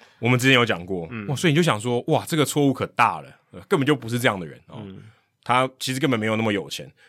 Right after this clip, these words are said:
Speaker 1: 所以这对他讲真的是中了乐透了、哦，真的是算非常幸运，算否极泰来吧。那，去年他还得了皮肤癌，然后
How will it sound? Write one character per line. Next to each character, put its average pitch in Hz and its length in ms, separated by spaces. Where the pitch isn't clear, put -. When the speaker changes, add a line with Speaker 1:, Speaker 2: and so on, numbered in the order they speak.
Speaker 1:
所 160 140
以 - 20
这 165 100
对 160 140
他 143 120
讲 104 180
真 135 120
的 123 80
是 113 160
中 110 240
了 92 60
乐 95 240
透 78 200
了、 - 100
哦， 76 120
真 117 120
的 113 60
是 120 200
算 120 160
非 117 100
常 101 160
幸 101 180
运， 104 60
算 196 160
否 - 60
极 - 160
泰 143 200
来 85 160
吧。 80 160
那， 143 100
去 165 180
年 120 140
他 123 80
还 120 120
得 101 140
了 107 160
皮 98 200
肤 104 180
癌， 82 160
然 82 80
后 95 160